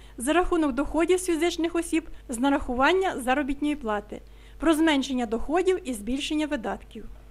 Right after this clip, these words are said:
Наступним питанням, яке розглядалось на засіданні, було питання про план соціально-економічного розвитку Маківської територіальної громади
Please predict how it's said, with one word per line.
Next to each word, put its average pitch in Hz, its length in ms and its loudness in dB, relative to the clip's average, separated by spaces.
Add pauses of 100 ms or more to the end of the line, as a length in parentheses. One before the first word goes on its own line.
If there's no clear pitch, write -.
(600)
Наступним 392 520 4
питанням, 339 540 4 (220)
яке 269 240 4
розглядалось 294 600 4
на 277 100 0
засіданні, 262 600 0 (200)
було 285 220 2
питання 349 520 2
про 285 180 0
план 339 280 4
соціально-економічного 240 1200 0
розвитку 349 540 0 (340)
Маківської 254 580 0
територіальної 226 600 0
громади 254 500 0